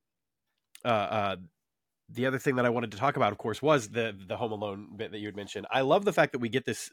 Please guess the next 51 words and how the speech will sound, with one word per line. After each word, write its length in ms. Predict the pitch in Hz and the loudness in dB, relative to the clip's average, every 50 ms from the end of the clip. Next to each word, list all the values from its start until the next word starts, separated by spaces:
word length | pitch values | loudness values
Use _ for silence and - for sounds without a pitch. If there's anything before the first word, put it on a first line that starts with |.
| - - | -12 -12
uh, 300 | 101 95 87 85 - 107 | -10 -10 -10 -6 -2 -2
opportunity 540 | 117 - 120 - - 127 117 117 104 104 | 0 0 -2 -6 -4 -6 -6 -4 -6 -6
to 100 | 87 98 | -8 -8
see 240 | - - 123 117 113 | -10 -6 -6 -6 -4
Ben 220 | 92 110 107 107 107 | -2 -2 -2 -2 -4
and 140 | 98 98 - - - | -6 -10 -12 -12 -8
Hannah 240 | 98 110 104 98 98 | -6 -4 -4 -4 -4
using 360 | 98 104 101 98 107 98 98 | -6 -8 -8 -8 -8 -8 -8
their 180 | 98 98 - - - - - - | -8 -8 -10 -10 -16 -20 -12 0
scientific 420 | - 151 131 123 - 123 127 110 123 | 4 4 4 4 4 0 0 0 0
ingenuity 480 | 120 107 113 104 107 104 104 95 90 | 0 0 -2 -2 0 0 0 -2 -2
to 60 | - | -6
come 180 | - - 104 101 | -6 -6 -6 -6
up 100 | 98 - | -6 -8
with 120 | 95 - | -10 -16
a 20 | - | -14
plan 360 | - 95 92 90 92 90 85 | -10 -6 -4 -4 -4 -4 -6
to, 260 | - 98 92 90 82 | -6 -6 -6 -6 -8
to 100 | - 95 | -10 -12
stop 240 | - - 95 90 - | -8 -6 -6 -6 -6
this. 180 | - 95 - - - - - - - - - | -6 -8 -8 -8 -14 -20 -18 -18 -12 -2 4
Um, 560 | 123 123 123 117 117 110 107 95 92 82 65 64 82 80 _ - 120 - - - 131 | 6 6 6 6 6 4 2 0 -4 -12 -12 -14 -14 -16 _ -16 -14 -14 -12 -6 2
talk 140 | 170 190 226 | 4 4 4
a 20 | |
little 160 | 254 254 233 | 4 2 2
bit 80 | 208 185 | 2 2
about 140 | 165 151 - | 2 2 2
the 80 | 147 | 2
idea 280 | 131 123 117 117 135 139 | 2 2 2 2 2 0
to 60 | 123 | 0
do 220 | 110 104 131 139 131 | 0 0 0 2 4
that, 240 | 123 123 123 - | 4 4 4 2
to 80 | - 110 | -2 -4
not 140 | 120 107 113 | -4 -4 0
have 160 | 117 117 113 | 0 0 0
it 100 | 113 104 | 0 -4
be, 360 | 107 117 117 113 113 101 110 120 | -6 -4 -4 -4 -4 -6 -8 -10
y-, 60 | - - | -6 -2
you 100 | 117 113 | 0 0
know, 80 | 104 | 0
fisticuffs 640 | - - 143 - - - - 135 117 113 - - 120 | 0 -2 -4 -4 -4 -4 2 2 2 2 2 -4 -2
or 40 | |
whatever. 260 | 113 113 110 110 110 107 | 0 0 0 0 0 0
I 20 | |
mean, 100 | 110 107 | 0 0
obviously 260 | 113 110 117 - 117 | 0 -2 -4 -6 -6
Ben's 260 | - 117 110 107 107 | -4 -4 -4 -4 -6
shoulder's 380 | - - 107 110 107 107 104 104 - | -6 -6 -6 -4 -4 -6 -8 -8 -8
injured 360 | 113 113 107 104 113 98 90 - | -10 -12 -10 -10 -10 -10 -6 -4
anyway. 480 | 143 151 139 131 131 127 123 120 117 - - - - - - | -2 -2 -2 0 0 0 0 0 -2 -4 -8 -18 -16 -4 2
Um, 580 | - 123 120 117 113 110 110 110 104 101 - | 4 6 6 6 6 4 4 2 2 0 -2